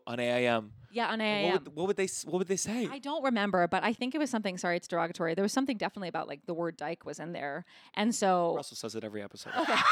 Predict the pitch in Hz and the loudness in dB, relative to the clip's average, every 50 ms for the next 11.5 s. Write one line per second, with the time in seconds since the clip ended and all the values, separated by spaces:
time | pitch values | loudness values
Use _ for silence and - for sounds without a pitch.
0 | - - - - - - - - - 370 370 330 - - - 381 359 - - - | 6 6 6 6 6 6 6 4 4 6 6 6 4 4 4 4 4 4 4 4
1 | - - - 311 302 320 302 269 247 208 196 220 247 294 - 311 302 - - 254 | 4 4 4 6 4 6 6 8 6 6 8 8 8 6 6 6 4 4 4 4
2 | 214 190 180 185 226 - - - 247 - - - - - 247 247 240 233 233 233 | 4 4 4 0 -2 -6 -10 -16 -14 -12 -10 -8 -4 0 2 2 4 4 4 4
3 | 226 226 220 - - - - 208 202 254 247 208 202 226 254 302 269 165 160 - | 2 0 -4 -8 -12 -16 -8 0 4 4 4 4 4 4 4 4 4 4 2 2
4 | 208 196 - 185 - 220 208 180 - 226 247 240 262 262 240 - - - 277 320 | 0 -2 -2 -2 -2 -2 0 0 0 -2 0 2 2 0 0 -2 0 2 2 2
5 | 392 453 466 - - - 381 370 370 320 339 302 277 277 - 262 - - - 226 | 2 0 -2 -4 -4 -2 -2 -2 0 0 2 2 2 2 0 -2 -4 -4 -2 -2
6 | 226 240 240 226 226 - - - - - - 196 202 208 214 214 208 208 202 - | -2 0 0 0 0 -2 -4 -6 -8 -10 -6 -4 -2 -2 0 0 0 -2 -2 -4
7 | - - 202 208 185 165 - - - - _ - 202 208 208 202 208 190 185 190 | -2 -2 0 0 -2 -4 -10 -18 -20 -18 _ -2 -2 -2 0 0 -2 -2 0 2
8 | 214 226 208 - 208 202 196 208 214 - 214 247 277 302 269 - 247 262 262 247 | 2 2 2 0 -2 -6 -6 -8 -8 -4 -4 -2 -2 -2 -2 -2 -2 -2 0 0
9 | 214 190 180 175 190 202 - 208 226 220 - 202 175 190 190 - 185 185 196 202 | 0 0 0 0 0 0 2 2 2 2 -2 -4 -6 -6 -8 -6 -8 -6 -6 -6
10 | 185 - 151 180 180 180 - - 165 170 175 - - 180 170 165 165 190 202 185 | -6 -6 -6 -6 -6 -6 -6 -6 -6 -6 -6 -8 -8 -8 -8 -6 -4 -4 -4 -4
11 | 170 170 - - 185 190 175 180 170 | -4 -6 -6 -4 -4 -2 -2 -4 -4